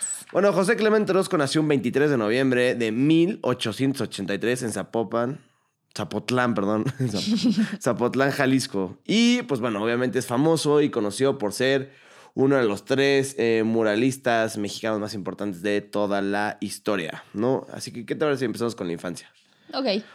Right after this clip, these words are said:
Speaker 1: Oye, nada más para, para,
Speaker 2: Qué
Speaker 1: para
Speaker 2: mamada,
Speaker 1: resaltar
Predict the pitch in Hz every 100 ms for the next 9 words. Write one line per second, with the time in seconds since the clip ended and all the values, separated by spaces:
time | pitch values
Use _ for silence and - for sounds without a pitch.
0 | - 135 156 165 165 160 131 107 104 98
1 | 92 92 - - - 104 101 98 98 95
2 | 95 92 - - _ _ _ _ _ _
3 | _ - 101 98 - 202